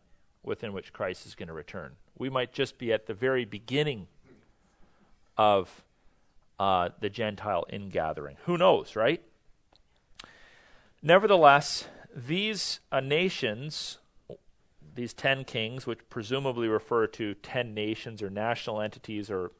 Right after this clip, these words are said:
a large number of national entities, number ten being symbolic, perhaps here, may be along the lines of the, uh, the principalities of, uh, Ephesians chapter six.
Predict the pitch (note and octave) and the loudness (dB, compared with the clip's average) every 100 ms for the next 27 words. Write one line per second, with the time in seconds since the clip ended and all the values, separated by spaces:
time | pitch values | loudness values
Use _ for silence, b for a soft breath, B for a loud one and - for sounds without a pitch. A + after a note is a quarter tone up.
0 | _ _ - G2+ A#2 C3 B2 B2 A#2 A2+ | _ _ -12 2 6 6 4 -2 -2 0
1 | G#2 F#2 - _ _ _ _ - A2 A2 | -2 -4 -16 _ _ _ _ -12 -6 -4
2 | A2+ - G#2+ G#2+ G#2+ G#2+ A2 G2+ F#2+ - | -4 -6 -8 -8 -8 -10 -8 -6 -8 -12
3 | - _ _ _ - _ _ _ - G#2 | -20 _ _ _ -20 _ _ _ -10 -6
4 | A2+ A2 - A2 A2 G#2+ G2+ - G#2 G2 | -4 -4 -4 -6 -6 -8 -8 -12 -4 2
5 | G#2 G#2 G#2+ - _ - - - G2 G2+ | 2 2 -2 -8 _ -20 -12 -8 -2 -4
6 | - A2 G2 F#2 _ _ b b b b | -4 -8 -6 -8 _ _ b b b b
7 | b b b b b b _ C#3 E3+ G3+ | b b b b b b _ 2 2 4
8 | F#3 E3 D3 D3 D3+ C#3 C3+ C3 C3+ B2 | 4 6 8 8 6 4 6 6 4 4
9 | B2+ A2+ B2 A2 G2+ A#2+ E3 D3+ - - | 2 2 2 2 2 -2 -4 -4 -6 2
10 | F3 F3 A2 E2+ D2 - - _ - _ | 6 6 4 -2 -10 -12 -14 _ -20 _
11 | G#2+ G#2 F#2 G2+ F#2 - _ _ - - | 0 0 0 0 0 -4 _ _ -14 -8
12 | B2+ G#2+ G#2+ - G#2+ - - - C#3+ - | -8 -8 -10 -4 -4 -4 -10 -6 -6 -8
13 | - - | -18 -18